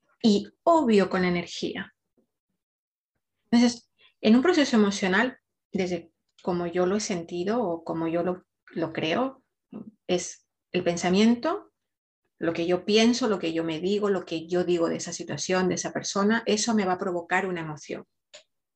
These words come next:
Y esa emoción es la que va a generar mi vibración. Y la vibración es lo que va a proyectar hacia afuera, es lo que yo me,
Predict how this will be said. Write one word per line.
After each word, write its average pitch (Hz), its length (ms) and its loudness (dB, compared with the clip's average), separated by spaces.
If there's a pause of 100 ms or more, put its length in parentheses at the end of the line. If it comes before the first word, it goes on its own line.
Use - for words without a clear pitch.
(1700)
Y 190 140 4
esa 185 220 2
emoción 269 800 2 (800)
es 202 160 4
la 196 140 -2
que 196 100 -2
va 185 100 4
a 202 40 -2
generar 202 680 0 (760)
mi 208 140 0
vibración. 185 720 -8 (1400)
Y 277 140 2
la 185 160 2
vibración 277 760 0
es 285 120 -6
lo 226 100 -4
que 190 120 -8
va 175 100 -2
a 175 80 -8
proyectar 180 640 -4
hacia 196 280 -8
afuera, 262 340 -2
es 160 100 -6
lo - 80 -10
que 156 160 -18
yo 170 160 -8
me, 170 320 -6